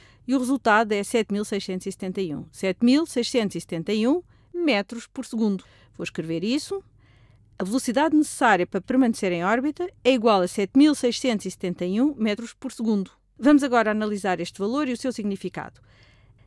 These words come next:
Em cada segundo, a nave percorre mais de sete mil metros. Ou seja, em cada segundo percorre mais de sete quilómetros. Em cada segundo.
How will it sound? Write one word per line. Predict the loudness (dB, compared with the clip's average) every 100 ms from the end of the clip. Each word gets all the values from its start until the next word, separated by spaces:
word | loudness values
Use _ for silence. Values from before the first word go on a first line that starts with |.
| _ -6
Em | -2
cada | 0 -2
segundo, | -4 0 2 4 4
a |
nave | 2 2 -2
percorre | -14 -2 2 4 2 -2
mais | 2 4 2 -2
de | -4
sete | -2 0 4
mil | 4
metros. | 2 -2 -8 -18 -20 _ _ -20 _ _ _ 0
Ou | 2
seja, | 4 2 0 0
em | 0
cada | 2 2 0
segundo | 0 4 4
percorre | 2 0 2 4 4
mais | 4 2 0
de | -4
sete | -2 0 0 0
quilómetros. | -2 -2 -4 -8 -16 -20 _ _ _ _ 2
Em | 2
cada | 2 0
segundo. | -2 -2 -2 -4